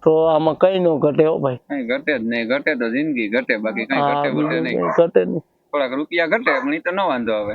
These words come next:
Speaker 1: રૂપિયા તો આ સપોર્ટ કરે ચેનલ વાળા, તો
Speaker 2: એટલે ઈ
Speaker 1: આપણે
Speaker 2: તો, ઈ તો
Speaker 1: રૂપિયા તો
Speaker 2: પ્રશ્ન
Speaker 1: બની.
Speaker 2: એક હલ થઈ ગયો, બાકી ઈ
Speaker 1: હા.
Speaker 2: થોડુંક હતું.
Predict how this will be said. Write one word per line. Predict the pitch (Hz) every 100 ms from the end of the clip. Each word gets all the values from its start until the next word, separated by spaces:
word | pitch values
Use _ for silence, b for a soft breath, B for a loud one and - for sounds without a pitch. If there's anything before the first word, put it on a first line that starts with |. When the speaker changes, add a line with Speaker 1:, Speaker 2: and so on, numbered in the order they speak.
| -
Speaker 1:
રૂપિયા | 156 202 233 240
તો | 247 262
આ | 254
સપોર્ટ | 262 254 285 247
કરે | 240 285 277
ચેનલ | 214 262 262 262
વાળા, | 262 262 254
તો |
Speaker 2:
એટલે | 254
ઈ | 240
Speaker 1:
આપણે | 240 214
Speaker 2:
તો, | 165
ઈ |
તો | 185
Speaker 1:
રૂપિયા | 175 190 226 233
તો |
Speaker 2:
પ્રશ્ન | 247 240
Speaker 1:
બની. | 294
Speaker 2:
એક | 294 185
હલ | 180 165
થઈ | 170 151
ગયો, | 123
બાકી | 120 143 -
ઈ | - 175
Speaker 1:
હા. | 160 147
Speaker 2:
થોડુંક | 143 - 165 175
હતું. | - -